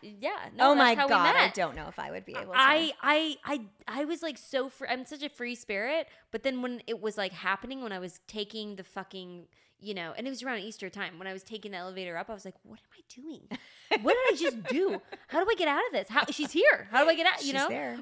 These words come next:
Speaker 1: But it was so cool, and
Speaker 2: Mm.
Speaker 1: she's so awesome, and we're, we're both Pisces, so we kind of vibe and gel. Um,
Speaker 2: I don't know if I had a brother, if I would crash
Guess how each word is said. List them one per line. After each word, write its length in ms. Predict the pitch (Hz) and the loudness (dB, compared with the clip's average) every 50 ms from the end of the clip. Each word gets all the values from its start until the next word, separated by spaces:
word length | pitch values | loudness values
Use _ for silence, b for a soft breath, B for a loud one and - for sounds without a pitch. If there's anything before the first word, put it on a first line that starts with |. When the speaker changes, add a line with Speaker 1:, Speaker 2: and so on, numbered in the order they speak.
| 233 | -4
Speaker 1:
But 80 | - 302 | -2 -2
it 40 | 311 | -2
was 120 | 294 294 - | -2 -2 -6
so 320 | - - 302 277 269 277 | -2 0 2 2 2 2
cool, 480 | - - 240 220 220 220 226 226 226 - | 0 -4 -6 -4 -4 -4 -4 -6 -6 -8
and 140 | 196 202 | -8 -8
Speaker 2:
Mm. 40 | 175 165 | -8 -10
Speaker 1:
she's 160 | - 240 214 - | -10 -10 -12 -12
so 240 | - - 208 196 190 | -8 -4 -4 -2 -2
awesome, 520 | 185 185 185 190 - - 208 202 202 202 196 | -2 -2 -4 -6 -8 -8 -8 -6 -6 -8 -10
and 160 | 185 185 185 | -10 -10 -8
we're, 280 | 190 190 190 190 175 - | -6 -6 -6 -6 -6 -8
we're 140 | - 196 190 | -10 -10 -8
both 220 | 180 190 180 180 | -8 -8 -10 -10
Pisces, 480 | - 180 170 175 170 - 175 175 170 165 | -10 -12 -12 -12 -12 -14 -14 -14 -14 -14
so 80 | - 175 | -14 -16
we 160 | 170 165 160 _ | -16 -16 -18 _
kind 160 | - 185 170 175 | -18 -16 -16 -16
of 800 | 170 170 - _ _ _ _ _ _ _ _ - 202 190 180 | -16 -18 -20 _ _ _ _ _ _ _ _ -16 -14 -10 -4
vibe 560 | 180 190 185 180 180 180 180 185 185 185 180 | 0 2 2 2 2 2 0 -2 -4 -4 -6
and 160 | 185 175 175 170 | -8 -10 -10 -8
gel. 520 | 180 180 170 175 180 196 233 254 247 - - | -6 -4 -2 -2 -2 -2 -2 -4 -6 -6 -4
Um, 560 | 196 208 202 196 196 196 196 190 190 190 175 - B B B B - | -4 -2 -2 -2 -4 -6 -6 -10 -12 -14 -16 -20 B B B B -8
Speaker 2:
I 160 | 294 320 381 415 | -6 -6 -4 -2
don't 200 | 523 523 466 330 | -4 -2 -2 0
know 140 | 269 254 240 | 0 0 0
if 80 | 226 - - | -2 -2 -2
I 160 | 175 180 185 | -2 -2 -2
had 160 | 190 202 180 | -2 -4 -6
a 40 | 175 165 | -6 -8
brother, 580 | 165 151 135 120 117 - 117 - - - 180 - _ _ _ _ _ _ B B B B B B B B B B - | -8 -10 -10 -10 -10 -12 -12 -14 -14 -16 -18 -18 _ _ _ _ _ _ B B B B B B B B B B -6
if 160 | 190 185 - - - | -6 -6 -6 -6 -4
I 320 | 175 170 170 175 180 185 | -2 0 2 0 0 0
would 400 | 185 170 165 160 160 156 151 - | -2 -4 -4 -2 -2 -2 -4 -6
crash 500 | - - - 160 147 139 151 151 - | -12 -10 -8 -6 -6 -6 -6 -8 -10